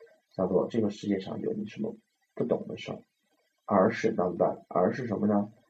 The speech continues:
而是一定可以理解，如果你愿意去寻找的话。所以说五十四空，请大伙儿填上叫做你不懂的事儿。你不懂的事儿，五十四空是不是整天很神秘的事儿，对吧？哎，我从小就没有被教说这个世界上有什么神秘的事儿，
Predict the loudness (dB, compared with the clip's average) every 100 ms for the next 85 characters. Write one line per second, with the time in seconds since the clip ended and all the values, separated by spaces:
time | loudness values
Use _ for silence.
0 | _ -4 -4 -4 -2 -2 -2 -2 0 0
1 | -4 -8 -6 -6 -6 -6 -6 -6 -6 -2
2 | -2 -2 -4 -4 -6 -10 -14 -10 -6 -8
3 | -8 -18 -20 _ _ _ _ _ _ 6
4 | 8 8 6 6 2 0 -2 -4 -10 -14
5 | -20 -20 -14 -8 -6 -6 -6 -6 -8 -8
6 | -8 -8 -6 -6 -6 -8 -4 -4 -4 -6
7 | -12 -12 -12 -18 -20 -20 _ -4 2 4
8 | 4 2 0 -2 -2 -6 -6 -6 -6 -8
9 | -12 -12 -10 -10 -10 -10 -12 -14 _ -20
10 | -12 -12 -8 -8 -6 -6 -8 -14 -16 -14
11 | -14 -14 -18 _ -20 _ _ _ 6 8
12 | 8 4 2 6 4 2 -8 -2 2 2
13 | 2 0 0 0 0 -2 -4 -4 -4 -6
14 | -6 -8 -8 -8 -6 -4 -6 -8